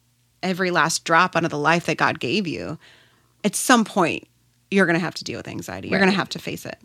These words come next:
Speaker 2: Yeah.
Speaker 1: Right.
Speaker 2: Okay. So I just gotta start chipping away at this <laughs> eye spot, which actually, I was telling Emily before we started, um, so my kids went back home with my mom for the
Speaker 1: Mm-hmm.
Speaker 2: week 'cause they're out of school.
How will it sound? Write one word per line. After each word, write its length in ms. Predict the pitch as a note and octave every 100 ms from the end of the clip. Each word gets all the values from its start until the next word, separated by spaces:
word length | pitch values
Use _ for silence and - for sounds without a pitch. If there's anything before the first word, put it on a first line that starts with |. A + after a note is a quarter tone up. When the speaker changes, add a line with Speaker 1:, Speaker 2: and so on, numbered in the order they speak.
| _ A#3+
Speaker 2:
Yeah. 140 | - A3 -
Speaker 1:
Right. 300 | F3 E3 - _ _ _ _ _ _ _ _ _ _ _ _ _ _ _ _ _ _ _
Speaker 2:
Okay. 340 | A3 A3+ G3 _
So 200 | - -
I 80 | A3+
just 140 | F#3+ -
gotta 180 | F#3+
start 300 | F#3+ - - _ -
chipping 380 | - C#4 C#4
away 440 | C4 A#3+ B3 G#3+ F3+
at 40 |
this 80 | D#4
<laughs> 100 | -
eye 480 | - D4 G#4+ A#3+ A#4
spot, 560 | - G4+ E4+ - A#3 - - - - - -
which 200 | C4 -
actually, 580 | - B3 - G3+ G3 G3
I 60 | F#3+
was 80 | A3
telling 240 | A3 F3+
Emily 340 | G3+ F#3+ F3
before 240 | F3 F#3 F#3+
we 100 | F#3
started, 540 | - G3 F3+ E3+ E3 - - - _ -
um, 300 | G3+ F3 F#3+
so 140 | A3
my 160 | G3 F#3+
kids 280 | A3+ G3+
went 180 | A3 -
back 420 | F#3 G#3 - - -
home 160 | A3 G3
with 140 | G3+
my 100 | F#3
mom 320 | F#3 E3 F3 A3
for 60 |
the 60 | G3
Speaker 1:
Mm-hmm. 20 | F3
Speaker 2:
week 120 | A3
'cause 100 | G3+
they're 200 | F#3+ - -
out 120 | F#2
of 60 | G3
school. 400 | - - F#2+